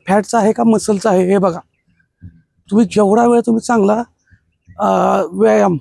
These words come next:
म्हणजे हालचाल द्याल शरीराला. आता मला तर काय वाटतं की आपण जे सकाळी दीड दोन तास चांगला व्यायाम करतोय, ठीक आहे, तो पण चांगला आहे, पण त्याच्यासोबत ते दिवस आहे दिवसभर,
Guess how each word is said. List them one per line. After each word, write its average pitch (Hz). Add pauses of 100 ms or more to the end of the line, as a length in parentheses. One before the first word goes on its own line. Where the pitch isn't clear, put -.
म्हणजे 185
हालचाल 214
द्याल 220
शरीराला. 196
आता -
मला 226
तर 240
काय 254
वाटतं 226
की 214
आपण 233
जे 214
सकाळी -
दीड 220
दोन 220
तास 226
चांगला 220
व्यायाम 202
करतोय, 190 (680)
ठीक 262
आहे, 240
तो 240
पण 247
चांगला 226
आहे, 160 (520)
पण 233
त्याच्यासोबत 247 (560)
ते 247
दिवस 208
आहे 247
दिवसभर, 190